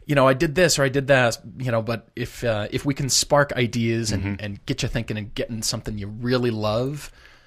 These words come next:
Speaker 1: that's
Speaker 2: Agreed.
Speaker 1: what we do.
Speaker 2: And I'm gonna
Speaker 1: That's
Speaker 2: jump
Speaker 1: what we
Speaker 2: off that
Speaker 1: love.
Speaker 2: and say, if, if you feel like this podcast has been the least bit helpful to you, or let's, let's be honest, annoying to your spouse,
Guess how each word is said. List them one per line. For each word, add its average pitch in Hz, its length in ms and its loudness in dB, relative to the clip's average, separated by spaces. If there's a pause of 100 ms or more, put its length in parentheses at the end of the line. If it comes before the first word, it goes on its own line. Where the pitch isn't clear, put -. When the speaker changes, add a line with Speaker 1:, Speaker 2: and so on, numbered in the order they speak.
(160)
Speaker 1:
that's 127 260 -4
Speaker 2:
Agreed. 110 240 2
Speaker 1:
what 110 120 -6
we 104 120 -4
do. - 100 4
Speaker 2:
And 143 100 8
I'm 180 100 6
gonna 170 120 6
Speaker 1:
That's 120 60 0
Speaker 2:
jump 131 160 4
Speaker 1:
what 127 60 8
we 123 60 8
Speaker 2:
off - 100 0
that 98 140 6
Speaker 1:
love. - 20 -
Speaker 2:
and 95 120 -2
say, 104 320 2
if, 175 340 2 (220)
if 175 240 4
you 165 140 4
feel 147 220 2
like 110 200 4
this 107 160 2
podcast 98 460 2
has 90 80 -4
been 104 120 2
the 120 60 -2
least 156 200 -2
bit 113 120 -2
helpful 107 340 0
to - 180 -2
you, 107 280 2
or 180 320 4 (300)
let's, 196 180 2 (100)
let's 180 180 6
be 185 80 8
honest, 160 260 6
annoying 180 440 6
to 196 100 2
your 160 160 6
spouse, 147 520 4